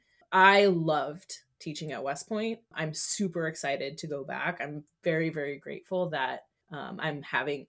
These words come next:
I, you know, I have this opportunity. I, I really do feel like it's kind of landing in place for me in a, in the sense that I can,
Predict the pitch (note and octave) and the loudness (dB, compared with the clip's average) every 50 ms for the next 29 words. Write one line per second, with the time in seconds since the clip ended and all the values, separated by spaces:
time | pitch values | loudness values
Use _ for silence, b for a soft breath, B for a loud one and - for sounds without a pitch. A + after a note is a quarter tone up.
0 | _ - D3+ C#3 C#3+ D3 C3+ - - - D#3+ E3 C#3+ D3+ D#3+ E3 - - F3 F3 | _ -10 -8 -8 -8 -8 -10 -10 -6 -2 0 0 0 0 -4 -4 -2 -2 -2 -4
1 | - F#3+ - G#3 G3+ G#3 G#3 A#3 A#3 B3 B3+ B3 - _ _ _ - E3 F#3 F3 | -4 -6 -4 -4 -4 -2 -4 -4 -6 -8 -10 -12 -14 _ _ _ 0 2 4 4
2 | - - G3 F#3+ F#3 F#3 F3+ F3 E3+ F3 E3+ D#3+ E3 - F3 E3 E3 E3 D#3+ D#3 | 4 4 4 6 6 6 6 4 2 2 0 0 -2 -2 -2 0 0 2 2 2
3 | D3+ D3 C#3+ D3 - - - - - _ _ _ - F#3 F3+ - - G3 F#3+ F#3 | 2 2 0 -4 -10 -18 -20 -20 -20 _ _ _ -6 -6 -6 -2 0 0 0 2
4 | E3 D#3+ E3+ E3 D#3 D#3+ D#3 D3+ D#3 D#3+ D3+ E3 E3 - G3 F#3+ A3 B3+ - - | 0 0 -2 -2 -2 -2 -2 -4 -4 -4 -6 -6 -4 0 0 0 0 0 0 0
5 | - - - - - - - A#3+ A3+ A#3 A3+ A3+ A3 G3+ F3+ E3+ D#3+ - _ - | 0 0 0 -2 -6 -10 -6 -4 -2 -2 0 0 0 0 0 -2 -4 -6 _ -6
6 | F#3+ F3 E3 E3 E3 - - F3 E3 D#3 D#3+ - - E3 D#3+ D#3 D3+ D3+ - - | -4 -2 -2 -2 0 0 0 0 0 -2 -4 -4 -4 -2 0 0 0 -2 -4 -6
7 | D#3+ D3+ D3+ C#3+ C#3 D3 | -6 -6 -6 -6 -10 -12